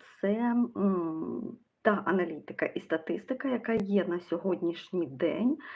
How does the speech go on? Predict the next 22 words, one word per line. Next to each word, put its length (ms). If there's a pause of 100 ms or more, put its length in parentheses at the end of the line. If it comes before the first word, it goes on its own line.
(160)
з 60
моменту 480
двадцять 440
другого 460
року 340
по 340
двадцять 320
п'ятий. 340 (960)
Е, 280 (560)
це 640
мій 420
власний 640
досвід. 720
По-перше, 520
кандидата, 580
який 220
шукав 480 (540)
іш-, 400
роботу 760 (220)
в 160 (100)
цей 100
період. 500